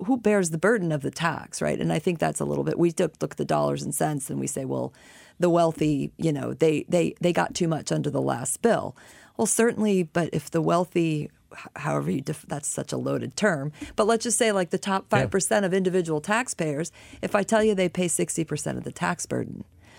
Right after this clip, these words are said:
Speaker 1: right? That, that sort of just sets a different tenor of the, of a debate. And I think that that's what we'd like to see is everybody have,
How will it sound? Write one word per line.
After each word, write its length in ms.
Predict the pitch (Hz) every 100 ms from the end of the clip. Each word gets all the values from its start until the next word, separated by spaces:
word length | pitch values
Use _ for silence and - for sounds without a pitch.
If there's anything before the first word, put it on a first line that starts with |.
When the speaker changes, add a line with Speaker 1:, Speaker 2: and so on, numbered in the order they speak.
| - -
Speaker 1:
right? 240 | 196 -
That, 220 | 214 -
that 260 | - - -
sort 220 | - 254
of 40 | 214
just 200 | 220 -
sets 280 | 226 208 -
a 60 |
different 420 | 175 190 - 165
tenor 480 | - 269 254 147 - -
of 300 | 160 151 147
the, 160 | - 160
of 100 | 147
a 60 |
debate. 400 | 151 151 165 135
And 140 | 156 170
I 80 |
think 220 | 165 202 180
that 120 | 170
that's 300 | 170 165 -
what 120 | 160
we'd 140 | 160
like 200 | 151 151
to 80 | 151
see 200 | 147 160
is 140 | 147 143
everybody 480 | 185 196 180 165
have, 240 | 156 143